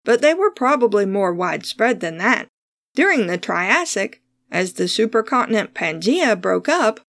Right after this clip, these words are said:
it created lots of shallow oceans and island chains that would have been ideal for placidonts. Unfortunately for the placidonts,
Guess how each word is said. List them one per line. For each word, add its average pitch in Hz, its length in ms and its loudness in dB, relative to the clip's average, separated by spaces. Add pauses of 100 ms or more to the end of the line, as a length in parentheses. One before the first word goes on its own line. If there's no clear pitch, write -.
(180)
it 277 180 -2
created 202 600 0
lots - 280 -2
of 175 180 -2
shallow 175 440 0
oceans 208 560 0
and 165 300 -6
island 226 500 0
chains 214 460 0 (340)
that 302 180 2
would 240 160 2
have 190 160 0
been 185 160 -4
ideal 190 540 0
for 180 180 -6
placidonts. 165 920 -6 (540)
Unfortunately 208 920 0
for 196 180 -6
the 175 120 -4
placidonts, 233 880 -2